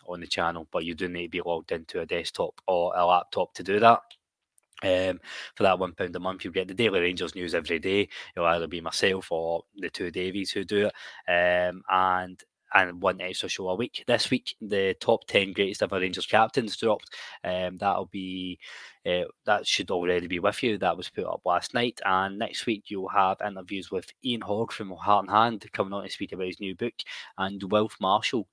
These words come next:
uh, from the Rangers Rabble will be coming on to give his ten questions on his time following Rangers.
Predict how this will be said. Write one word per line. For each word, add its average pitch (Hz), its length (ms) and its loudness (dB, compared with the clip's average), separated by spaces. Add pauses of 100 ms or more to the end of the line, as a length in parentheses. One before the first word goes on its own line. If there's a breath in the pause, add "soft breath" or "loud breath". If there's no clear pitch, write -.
uh, 95 200 0
from 95 340 -8
the 92 100 -4
Rangers 92 340 -6
Rabble 98 300 4
will 92 120 -10
be 95 280 -12
coming 92 260 -6
on 92 140 -10
to 92 260 -8 (340 loud breath)
give 95 160 0
his 95 200 -2
ten 95 240 2
questions 92 520 -4
on 85 100 -4
his 90 140 -14
time 90 240 -8
following - 400 -8
Rangers. 92 420 -10